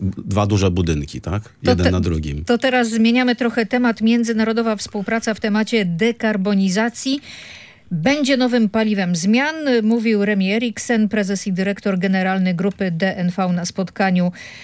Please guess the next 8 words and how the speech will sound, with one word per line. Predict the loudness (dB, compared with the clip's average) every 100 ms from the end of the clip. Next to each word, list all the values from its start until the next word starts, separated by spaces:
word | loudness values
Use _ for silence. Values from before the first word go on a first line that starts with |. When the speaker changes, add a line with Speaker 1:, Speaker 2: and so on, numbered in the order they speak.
| -8
Speaker 2:
e, | -2 -2
z | 0 2
dziennikarzami, | 2 2 2 0 -2 -2 2 2 2
o | 0
czym | 0 0
informowała | 0 -2 -2 0 0 -2
Gospodarka | -4 -6 -4 -4 -2 -2
Morska | -2 -4 -4 -2 -2